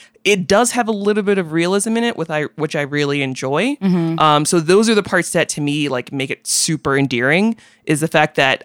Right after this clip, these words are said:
Speaker 1: I can kinda see this happening. Outside of, yeah, the explosion and the <laughs> hanging by the fire hose, whatever. Um, I can see some of this stuff actually happening, and he's using his smarts.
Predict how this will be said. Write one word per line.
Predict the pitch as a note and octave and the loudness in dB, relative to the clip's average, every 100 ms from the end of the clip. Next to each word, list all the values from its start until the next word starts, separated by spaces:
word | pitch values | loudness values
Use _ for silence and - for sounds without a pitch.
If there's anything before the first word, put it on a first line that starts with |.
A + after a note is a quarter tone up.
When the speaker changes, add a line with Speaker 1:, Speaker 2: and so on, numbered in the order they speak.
| - | -2
Speaker 1:
I | A#3+ | -2
can | D4+ - | -2 -6
kinda | - D4 A#3+ | -2 0 2
see | - F3 | 2 0
this | C#3+ | 0
happening. | - A#2 A2 F2+ | 0 -2 -2 0
Outside | D#3+ - A3+ | 0 2 2
of, | G#3+ | 2
yeah, | D#3 D3 D3 D3+ | 2 2 2 2
the | E3 | -2
explosion | - - E3 D#3+ D#3+ B3 | -6 -2 2 2 2 0
and | C#3+ | 0
the | C#3 | -2
<laughs> | E3+ | 0
hanging | D#3+ D#3 D#3 | 0 2 2
by | C3+ A#2+ | 0 -2
the | B2+ | -2
fire | G3+ F3+ E3+ E3+ | 0 2 2 0
hose, | F3 D#3+ F3 - | 2 2 0 -4
whatever. | B2 B2 D#3 B2 A#2 A2+ C3+ - - - - | -4 0 2 2 0 -2 -4 -8 -20 -12 0
Um, | D#3+ D#3+ D3+ D#3 D#3+ _ | 4 6 4 2 -4 _
I | - A#3+ | -2 2
can | D#4+ | 2
see | C#4+ - C4+ | 2 0 0
some | C#4+ C4+ | 2 0
of | B3 | 0
this | A#3 | 0
stuff | - G#3 | 0 2
actually | - F3 - E3 | 2 0 0 0
happening, | F3 A3+ G3 - F2+ | 0 -2 -2 -4 0
and | D#3+ | 0
he's | F#3+ G3+ E3 | 2 2 0
using | D#3+ F3 G3 G#3 | -2 0 0 0
his | F#3 | 0
smarts. | - - E3+ B2 | -2 0 0 0